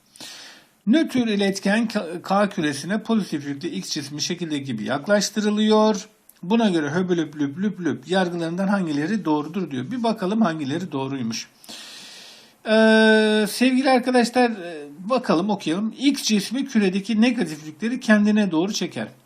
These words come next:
Evet sevgili arkadaşlar, küreyi yaklaştırdığımda pozitif yüklü. Bu durumda buralar... e, nötr olan K küresinde, bak bunda hiç yük yok demek değildir arkadaşlar. Nötr, artılar ve eksiler eşittir. Hop, artıyı yaklaştırdığımda,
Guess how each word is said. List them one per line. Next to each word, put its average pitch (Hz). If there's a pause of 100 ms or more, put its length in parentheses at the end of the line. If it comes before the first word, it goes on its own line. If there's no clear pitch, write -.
(120)
Evet 311
sevgili 185
arkadaşlar, 185
küreyi 185
yaklaştırdığımda 143
pozitif 170
yüklü. 214 (640)
Bu 220
durumda 185
buralar... 175
e, 127 (880)
nötr 170
olan 135
K 151
küresinde, 143 (260)
bak 139
bunda 240
hiç 254
yük 196
yok 196
demek 185
değildir 165
arkadaşlar. 117
Nötr, -
artılar 156
ve 151
eksiler 143
eşittir. 131 (400)
Hop, 196
artıyı 175
yaklaştırdığımda, 160